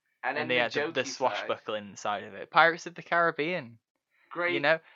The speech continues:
Speaker 2: that's like, to, to be fair, as much as I, you know, it's easy to shit on the later films,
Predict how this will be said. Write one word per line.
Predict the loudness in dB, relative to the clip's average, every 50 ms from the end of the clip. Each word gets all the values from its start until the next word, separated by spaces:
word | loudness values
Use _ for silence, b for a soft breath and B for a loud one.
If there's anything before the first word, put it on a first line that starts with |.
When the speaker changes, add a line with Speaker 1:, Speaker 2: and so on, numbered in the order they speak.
| b b
Speaker 2:
that's | 2 2 2 2 -2 -2 2 2
like, | 2 2 2 -2 _ _ _ _ -10
to, | -10 -10 -6
to | -6 -6 -4
be | -4 -6
fair, | -2 0 0 2 2 2 2
as | 0 0 -2 -2
much | -4 -4 -4 -6
as | -6 -2 0
I, | 0 0 -2 -4 _ _ _ _ _ _ _ _
you | -12 -8 -8
know, | -6
it's | -6 -6 -8
easy | -10 -10 -10 -12
to | -12
shit | -8 -8 -6
on | -6 -6 -8
the | -10 -8
later | -6 -6 -6 -8 -10
films, | -12 -12 -12 -12 -12 -16 -20